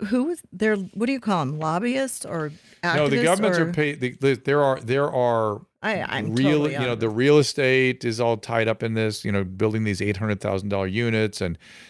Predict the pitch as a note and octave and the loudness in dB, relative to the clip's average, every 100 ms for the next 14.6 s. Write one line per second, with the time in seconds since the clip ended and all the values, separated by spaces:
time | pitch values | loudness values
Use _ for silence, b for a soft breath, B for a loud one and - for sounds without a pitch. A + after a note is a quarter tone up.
0 | _ A#2+ A#2 - D#3+ D#3 B2 A#2 A2 G2 | _ 4 6 6 4 6 6 6 6 6
1 | B2 A#2 A#2+ G#2+ G2 F#2 G#2+ G#2 - F#2 | 2 2 -2 0 0 2 2 2 0 -4
2 | E2+ G#2 F2 G2+ G2 F#2+ A#3 A#3 - D4 | -4 -4 -4 -2 -2 0 2 2 2 -2
3 | - C#4+ G3+ G3+ G#3+ G#3+ G3+ F#3 F#3+ F3 | 0 0 0 0 2 4 4 4 4 2
4 | D#3+ D#3+ D#3+ F3 E3+ E3+ D#3+ D3 - D#3+ | 2 2 0 -2 -4 -2 -2 -4 -2 0
5 | D#3+ D3+ C#3+ - D#3+ D3+ D3 - D3+ C#3 | 0 0 -2 -4 -4 -4 -4 -2 -2 -2
6 | B2+ G#2 A2 - - - F#3 E3+ E3 D#3 | -8 -14 -14 -16 -18 -4 0 2 0 -2
7 | E3+ F3 E3 - _ - - A#3+ A#3+ G#3+ | -6 -4 -4 -6 _ -20 -2 2 4 4
8 | E3+ E3 E3+ E3+ E3+ F3 E3+ E3 D#3 E3 | 4 0 0 2 2 2 0 -2 -2 0
9 | E3+ D#3 D3+ D#3 C3 D#3+ D#3 D3+ - E3+ | 0 -2 -2 -2 -2 0 0 0 0 0
10 | E3+ - - - - - F#3 E3+ B B | -2 -6 -10 -12 -14 -6 -6 -6 B B
11 | _ G3+ - F#3+ F3 E3+ D#3+ - D3 B2 | _ -6 -4 -2 2 4 2 2 -2 -2
12 | - D#3+ B2+ A#2+ C3 D3+ - - A#2+ D#3 | -4 -4 -4 -6 -4 -4 -4 0 2 4
13 | E3 D3+ D3 C#3 C#3+ C3+ D#3 F#3+ B2+ D3+ | 4 4 4 2 0 0 -2 -2 0 2
14 | C#3 C3 B2 A#2+ A2 G#2 | 0 0 -2 -4 -4 -4